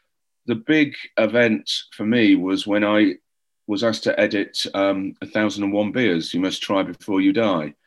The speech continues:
Uh, I think that was about two thousand and nine. And, and, and by then, you know, I'd won awards, and I, I felt that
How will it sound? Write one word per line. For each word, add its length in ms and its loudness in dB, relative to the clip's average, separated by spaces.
Uh, 280 -2
I 100 -6
think 180 -2
that 120 -2
was 140 -8
about 360 0
two 180 0
thousand 340 -2
and 120 -2
nine. 440 0
And, 760 2
and, 120 2
and 200 2
by 160 2
then, 460 0
you 140 2
know, 180 2
I'd 220 -2
won 180 2
awards, 880 0
and 680 0
I, 280 -2
I 40 -4
felt 400 0
that 280 -2